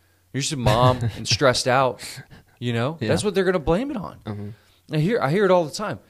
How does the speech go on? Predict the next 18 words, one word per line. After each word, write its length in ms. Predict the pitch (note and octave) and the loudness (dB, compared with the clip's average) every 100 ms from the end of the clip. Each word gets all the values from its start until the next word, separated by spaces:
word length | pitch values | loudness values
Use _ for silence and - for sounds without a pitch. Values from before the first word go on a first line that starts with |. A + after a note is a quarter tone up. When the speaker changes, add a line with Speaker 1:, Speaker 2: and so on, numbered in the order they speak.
| _ - | _ -4
Speaker 1:
I 120 | G3 | -2
just 120 | G3+ | 0
got 120 | F#3+ | 2
off 140 | F3 D3 | 0 -2
a 40 | |
phone 480 | - D3+ C#3+ D#3+ D3 | -6 -4 -4 -4 -4
with 260 | C3 B2+ | -4 -2
a, 240 | A#2 G#2+ G#2+ _ _ _ _ | -2 -2 -4 _ _ _ _
um, 580 | A2+ A2+ G#2+ G2+ F#2 F#2 - _ _ _ | -8 -6 -4 -6 -8 -14 -20 _ _ _
a 80 | A#2 | -8
new 180 | A#2 B2 | -6 -6
client 540 | - A2 G2+ C3+ E3 - _ _ | -6 -6 -4 -6 -8 -14 _ _
in 560 | - A#2 A2+ A2 G#2 - | -8 -6 -4 -6 -8 -4
Washington, 720 | G#2+ G#2 - A#2+ - A#2+ A2+ | 0 0 0 -10 -10 -10 -8
D 180 | A#2 C3 | -8 -6
C, 360 | - G#2+ C3 - _ _ _ _ _ _ _ _ - | -6 -6 -8 -12 _ _ _ _ _ _ _ _ -14
and, 400 | - A2 A2 G#2+ G#2+ | -6 -4 -2 -2 -2
uh, 280 | G2+ F#2+ | 0 -2